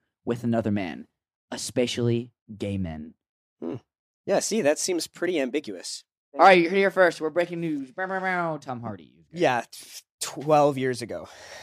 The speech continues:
Speaker 2: We
Speaker 1: <laughs>
Speaker 2: were, we're breaking the news. It's just because I was four when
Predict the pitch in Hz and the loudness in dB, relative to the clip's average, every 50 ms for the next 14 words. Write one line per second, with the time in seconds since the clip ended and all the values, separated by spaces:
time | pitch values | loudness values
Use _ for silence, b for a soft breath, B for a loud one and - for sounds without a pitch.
0 | B B B 139 143 131 131 - 247 214 - - 160 143 277 247 320 - - 190 | B B B -2 -2 -2 0 2 2 4 6 6 6 6 6 4 6 6 6 6
1 | 202 180 196 196 196 190 - 175 180 170 165 151 160 151 139 147 135 135 - - | 6 4 4 4 4 2 0 -4 -2 0 0 0 0 0 0 0 -2 -4 -8 -10
2 | - - 156 160 - - 180 165 - 170 160 - 175 147 156 160 160 156 147 123 | -4 -2 -2 -2 0 0 -2 -2 -2 -2 -2 -2 0 2 2 4 4 2 2 -2
3 | - - - - 160 165 151 123 104 98 - _ _ _ _ - 117 113 113 110 | -4 -10 -6 -2 0 0 2 0 0 -2 -6 _ _ _ _ -14 -12 -10 -8 -8
4 | 104 107 110 117 | -10 -10 -12 -14